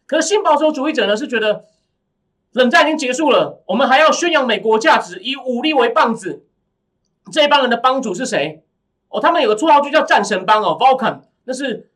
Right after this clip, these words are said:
罗马神话的一个名字哦，是一个火神跟制-，制造金属之神，也就是跟战争有关的。帮主就是第一位黑人的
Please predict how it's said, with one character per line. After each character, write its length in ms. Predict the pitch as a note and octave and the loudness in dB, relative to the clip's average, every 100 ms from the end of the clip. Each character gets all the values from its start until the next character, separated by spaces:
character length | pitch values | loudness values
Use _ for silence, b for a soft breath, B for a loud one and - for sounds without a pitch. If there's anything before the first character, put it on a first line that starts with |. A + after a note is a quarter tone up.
| _ | _
罗 160 | G#3+ | 2
马 100 | D4 | 2
神 160 | G#3 G3 | 2 -2
话 160 | A3+ A3+ | 0 2
的 120 | G#3+ | 2
一 40 | |
个 80 | G#3 | -2
名 220 | E3+ F3 | -4 -6
字 300 | F#3 D#3+ - _ _ - | -8 -10 -12 _ _ -12
哦， 140 | G3 | -10
是 160 | F#3+ C4+ | -8 -6
一 20 | |
个 140 | G#3+ | -4
火 260 | F3 F#3 D#3+ | -4 -2 -4
神 180 | G3 F3+ | -2 -4
跟 140 | A#3+ | -4
制-， 180 | A#3 C4+ | -6 -12
制 280 | - - C#4 | -14 -14 -2
造 160 | C#4+ | -2
金 180 | A#3 B3 | -2 -6
属 180 | B3 F3+ | -8 -10
之 140 | G#3 | -10
神， 300 | G3+ C#3 C#3+ _ _ | -8 -8 -10 _ _
也 80 | F3 | -8
就 60 | B3+ | -4
是 40 | |
跟 140 | A#3+ | -4
战 180 | A#3+ C4 | 0 -2
争 160 | A3 A#3 | 0 -2
有 120 | F3 | -4
关 200 | F#3 F3+ | -2 -4
的。 220 | D#3 C#3 _ _ _ | -4 -10 _ _ _
帮 240 | - E4 E4+ | 0 0 0
主 120 | A#3+ | -4
就 80 | C#4 | -6
是 120 | D#4 | -8
第 240 | - D#4 | -6 -4
一 60 | D4+ | 0
位 240 | D#4+ B3+ | 2 2
黑 160 | A#3 D4+ | 2 0
人 200 | C4+ G#3+ | 2 0
的 320 | A3 F3+ - | 0 -2 -6